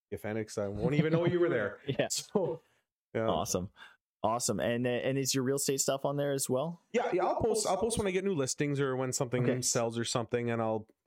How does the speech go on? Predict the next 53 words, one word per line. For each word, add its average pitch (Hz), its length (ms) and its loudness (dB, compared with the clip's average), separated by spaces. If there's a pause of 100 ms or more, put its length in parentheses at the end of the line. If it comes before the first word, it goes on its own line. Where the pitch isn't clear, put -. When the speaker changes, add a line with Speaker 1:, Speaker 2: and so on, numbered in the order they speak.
(120)
Speaker 2:
Sweet. - 280 0
Speaker 1:
I'll 90 60 0
post, - 280 0
uh, 131 120 2
buyers 117 420 0
tips - 380 0 (180)
quite 139 200 0
Speaker 2:
Okay. 120 80 4
Speaker 1:
often 135 280 0
just 131 160 -4
to 139 80 0
let 127 160 0
people 123 240 -4
know 110 220 2
that, 104 280 -2
uh, 95 280 0 (360)
this 131 100 -2
is - 40 -4
kinda 120 220 0
how 123 180 0
it 113 60 -2
works, 107 360 0
and, 98 340 -2 (120)
and 101 360 -2
Speaker 2:
Sweet. 123 400 -2 (840)
Speaker 1:
and 95 300 -2
so - 120 -2
they 113 80 0
can 117 120 -2
just 110 140 -4
have 110 240 -2 (240)
confidence 117 480 -4
moving 110 200 -2
forward, 113 280 -2
and 123 80 -2
they 135 60 -2
can 139 120 -4
be 139 80 0
a 135 60 0
little 135 140 0
bit 135 140 0
educated 131 500 -2
before 104 340 -4
they 131 120 0
go 139 200 -2
into 143 280 -4
looking 143 280 -4
at 147 80 -2
a 147 60 -2
home, 160 200 -2
because 123 260 -2
Speaker 2:
Yeah. 101 80 2 (720)
Speaker 1:
like, 98 200 -2